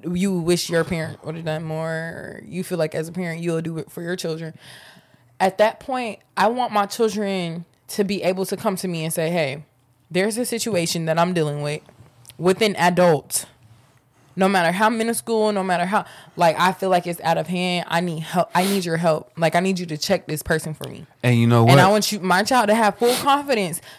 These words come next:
Speaker 1: that I will go check that con-, that situation. I will make that situation better.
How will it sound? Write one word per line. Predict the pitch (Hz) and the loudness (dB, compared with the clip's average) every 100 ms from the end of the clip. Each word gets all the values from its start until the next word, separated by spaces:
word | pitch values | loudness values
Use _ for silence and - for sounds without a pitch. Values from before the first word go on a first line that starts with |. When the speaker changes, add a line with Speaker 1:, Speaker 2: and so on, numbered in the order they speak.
| - | -2
Speaker 1:
that | 170 | 2
I | 156 156 | 2 2
will | 160 | 0
go | 156 156 | -2 -2
check | - 165 | -2 -2
that | 165 151 | 0 0
con-, | 175 160 170 | 0 0 0
that | 151 | 0
situation. | 175 160 151 160 208 240 240 - - - - | 0 -4 -2 0 -2 -4 -8 -10 -20 -12 0
I | 170 | 2
will | 170 160 | 2 0
make | 156 156 | -2 0
that | 156 | 0
situation | 151 156 156 151 151 151 | -2 -4 -2 -4 -4 2
better. | 151 220 311 | 2 2 -2